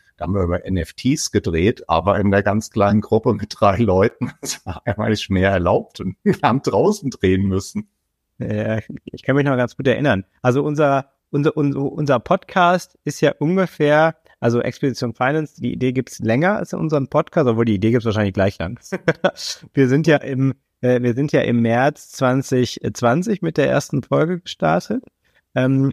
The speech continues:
Speaker 2: und, äh, wenn du sagst, Expedition Finance ist jetzt so die erste Ausspielung, war so im,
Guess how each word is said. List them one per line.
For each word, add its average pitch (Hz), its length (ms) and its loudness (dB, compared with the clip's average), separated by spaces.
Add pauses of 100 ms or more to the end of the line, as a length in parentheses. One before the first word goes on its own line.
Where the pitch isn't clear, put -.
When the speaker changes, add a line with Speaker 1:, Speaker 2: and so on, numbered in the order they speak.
Speaker 2:
und, 131 420 2
äh, 113 220 2
wenn 123 160 2
du 120 80 -2
sagst, 123 240 0
Expedition 117 480 -2
Finance 120 340 0
ist 120 120 -4
jetzt 117 160 0
so 117 80 -2
die 113 80 0
erste 110 340 -2
Ausspielung, 117 320 -2
war 110 140 2
so 113 180 0
im, 107 260 -2